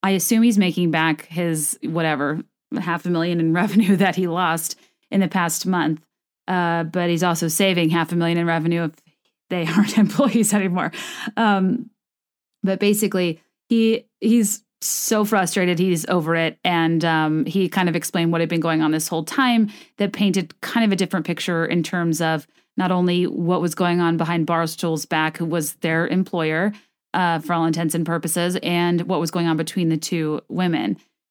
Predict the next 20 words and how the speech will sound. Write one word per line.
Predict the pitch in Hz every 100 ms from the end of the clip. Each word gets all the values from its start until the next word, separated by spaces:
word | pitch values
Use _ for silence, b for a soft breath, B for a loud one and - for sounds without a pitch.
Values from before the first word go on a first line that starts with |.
| _ -
So | - 226 196 190 180 175 - _ _ _ -
Alex | 190 208 226 220
and | 214
Sophia | 208 190 160 202 185 160 156 156
had | 160 170
been | 165
shopping | 160 190 175 180 160
Call | 170 165
Her | 170
Daddy | 160 151 151 156 156 156 - -
to | - 196 175 165 165 170 -
other | 170 165 160 160 160 160 - -
networks | 180 165 - 135 143 - 185
and | 160
other | 156 156
media | 160 160 160
companies. | 160 156 151 117 190 - _ _ _ _ _
And | 196 190 185 180 170
apparently | 180 254 269 247 208 190 185 180
the, | 165 180 175 170 165